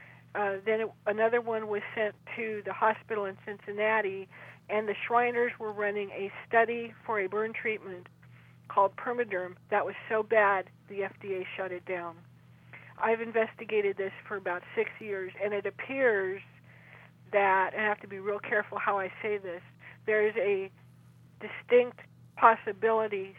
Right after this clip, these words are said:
some of these Shriner leaders use their mortgages to take out a loan so they can buy low and sell high when it comes to the burn treatment. This burn treatment, they were,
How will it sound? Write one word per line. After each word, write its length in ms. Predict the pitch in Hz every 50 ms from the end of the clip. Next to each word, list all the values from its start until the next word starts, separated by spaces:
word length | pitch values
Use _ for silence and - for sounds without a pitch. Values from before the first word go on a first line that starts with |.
| - -
some 120 | 233 226
of 140 | 220 208 202
these 100 | 208 208 - - -
Shriner 440 | - 226 226 226 226 220 214 208 202
leaders 440 | 214 226 240 240 208 208 202 202 - - - - -
use 200 | 208 220 226 214 220
their 140 | 240 226 214
mortgages 720 | 208 208 220 233 247 233 247 220 - - 196 190 185 185 185 - - - - - - - - - - - - - - -
to 60 | -
take 320 | - - 254 233 240 -
out 160 | 240 226 220
a 80 | 214 202
loan 440 | 214 214 220 220 220 214 208 202 202 - -
so 80 | 226
they 180 | 208 214 208 202
can 200 | - 208 202 196
buy 280 | - 214 214 214 214 214
low 340 | 214 214 202 202 196 196
and 200 | 185 151 202 202 - - -
sell 200 | 208 202 202 190
high 360 | - - 214 214 214 202 190
when 200 | 190 202 202 202
it 120 | 185 -
comes 220 | - - 214 202 196 - - -
to 80 | 202
the 100 | 185 190
burn 340 | 180 - 208 202 202 196 196
treatment. 500 | - - - 208 208 202 - 180 175 170 - - - - - - - - - - -
This 120 | 220 233 - - -
burn 240 | 226 226 240 247 262
treatment, 580 | - - 247 226 208 - 190 185 175 180 175 - - - - - - - - - - - - - - - - - - - - - -
they 100 | 233 233
were, 240 | 220 220 214 196